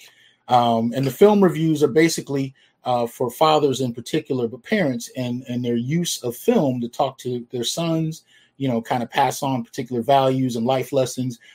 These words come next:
but using film as a way to do it. And you can use anything. You can, you can use any activity. You can fish, you can hunt, you can, you know, you can play ball. You know, men usually congregate around activities and past wisdom.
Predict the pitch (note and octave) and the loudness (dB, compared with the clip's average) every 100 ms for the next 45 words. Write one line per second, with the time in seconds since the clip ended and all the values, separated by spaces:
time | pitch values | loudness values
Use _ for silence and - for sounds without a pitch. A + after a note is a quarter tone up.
0 | _ E3 D3+ F#3 G3+ E3 D3 - F#3 F3 | _ -2 2 2 4 2 0 2 4 4
1 | D3+ C3 A#2+ A#2+ A#2+ A#2 E3 D3+ E3 A#3+ | 2 0 -2 0 0 4 4 6 4 4
2 | A#3+ A3+ A3 A#3+ - - - C3 C3 B2 | 6 8 8 4 2 -6 -10 -10 -8 -6
3 | A#2 C3 C3+ C3 B2 D3+ D#3 C#3+ - F3+ | -6 -8 -4 -2 0 0 2 0 2 2
4 | E3 D#3+ D#3+ B2 - - G3 F#3+ F3+ - | 2 0 -4 -8 -10 2 6 6 4 -4
5 | C3 - B2 F3+ F3 _ - _ _ B2+ | -10 -12 -6 -4 -4 _ -20 _ _ -10
6 | A#2 A#2 G#2+ A#2+ C3 A2+ A2 A#2+ B2 - | -4 -2 -2 0 0 0 -2 -4 -4 0
7 | A#2+ A2+ D#3 E3 D#3 D3+ - _ _ B2+ | 0 4 6 6 4 0 -8 _ _ -2
8 | A#2 C3+ G3+ G#3 F#3 C#3+ D#3+ F3 D#3 C3+ | 0 4 6 6 4 2 0 2 0 -2
9 | - E3 D3 C3+ C#3 C3 B2 D3 C#3+ B2+ | 0 0 0 0 0 0 0 0 0 -2
10 | B2 G2+ - F3+ D#3 C3+ C3 A2+ G#2+ - | -6 -10 0 2 2 0 -4 -6 -6 -2
11 | C3+ C3 B2+ D3 C3 F#2 | -2 -2 0 0 0 -10